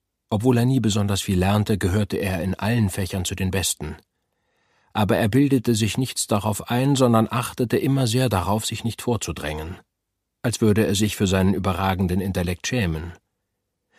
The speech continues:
Doch wie man es bei kleinen Menschen häufig findet, er war nicht größer als ein Meter sechzig, neigte er dazu, keinesfalls nachzugeben, wenn er sich einmal zu etwas entschlossen hatte, und war es noch so nebensächlich.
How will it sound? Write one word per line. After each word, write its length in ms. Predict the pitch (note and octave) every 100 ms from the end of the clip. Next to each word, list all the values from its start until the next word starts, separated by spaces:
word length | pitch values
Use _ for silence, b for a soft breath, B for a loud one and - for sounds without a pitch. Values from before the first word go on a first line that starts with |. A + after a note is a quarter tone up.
| -
Doch 160 | A2+ A2+
wie 100 | D3+
man 180 | C#3
es 120 | C#3+ -
bei 140 | A2+
kleinen 420 | - A#2+ B2+ B2+
Menschen 420 | A#2 A2+ - G#2
häufig 420 | F2+ C3+ B2 F#2 -
findet, 500 | F2 F2 A2 - - b b
er 140 | D#2+
war 120 | D#2+
nicht 200 | F2 -
größer 320 | - F2+ -
als 160 | D#2 D#2+
ein 220 | - F#2+
Meter 260 | F2 E2 E2
sechzig, 460 | G2+ G2+ - A2+ - B
neigte 380 | - A2 B2+ -
er 140 | F2 G#2+
dazu, 500 | G#2+ G#2 - A2+ G#2
keinesfalls 720 | - A2+ A2+ F#2+ G#2 G2 A2
nachzugeben, 760 | G2+ G2+ - A#2 G2+ B2 A#2
wenn 140 | G#2 A2+
er 80 |
sich 220 | A#2 B2 A2
einmal 260 | A#2+ A#2+
zu 100 | A#2
etwas 280 | F#2 - A2
entschlossen 520 | A#2 - - - D#2
hatte, 300 | D#2 D2+ D2+ - B
und 180 | - A#2+
war 140 | F#2+ G2+
es 160 | -
noch 180 | A2 F#2
so 160 | - F2
nebensächlich. 880 | B2+ A2+ D#2 - - - - -